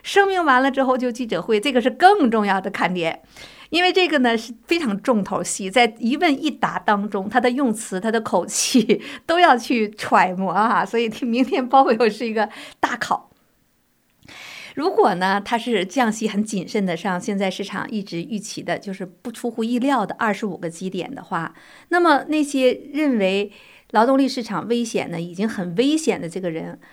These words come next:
可能呢就会期-，希望呢，你会暗示啊，如果市场，劳动力市场更加紧张的话，我们会果决的、果断的出手降息五十个基点啊，就是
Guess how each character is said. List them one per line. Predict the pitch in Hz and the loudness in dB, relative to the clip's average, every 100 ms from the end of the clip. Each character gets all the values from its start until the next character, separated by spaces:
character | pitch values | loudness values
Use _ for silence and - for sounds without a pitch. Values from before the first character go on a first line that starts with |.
| - - | -20 -4
可 | 226 | -2
能 | 190 175 | -2 -2
呢 | 208 | -4
就 | 208 | -4
会 | 220 214 | -2 -2
期-， | 202 - 233 226 | -4 -8 -8 -8
希 | - - 226 | -10 -6 -4
望 | 226 185 | -2 -4
呢， | - | -4
你 | 180 | -6
会 | 165 196 - | -6 -8 -2
暗 | 302 226 | -2 0
示 | 214 285 | -2 -4
啊， | 220 175 170 | -2 -2 0
如 | 226 | -2
果 | 269 185 - | 0 0 -2
市 | - 247 | -6 -8
场， | 220 95 - | -6 -8 -4
劳 | 185 | -2
动 | 196 | 0
力 | 214 | -2
市 | 208 | -4
场 | 202 | -6
更 | 208 | -4
加 | 202 | -4
紧 | 202 180 | -4 -8
张 | - 170 | -8 -6
的 | 170 | -4
话， | 175 165 - - | -4 -6 -6 -4
我 | - | 2
们 | 196 | 2
会 | 214 - | 2 -2
果 | - 190 170 | 0 -2 -2
决 | - 175 | -2 0
的、 | 262 | 2
果 | - 226 175 | 2 2 2
断 | 294 285 | 4 2
的 | 202 | 0
出 | - 220 | -2 -2
手 | 208 | -2
降 | - 240 | 0 0
息 | 220 208 | 0 -2
五 | 170 | -4
十 | - | -6
个 | 190 | -6
基 | 190 | -6
点 | 165 - | -8 -8
啊， | - 165 | -6 -6
就 | 180 | -4
是 | 180 | -4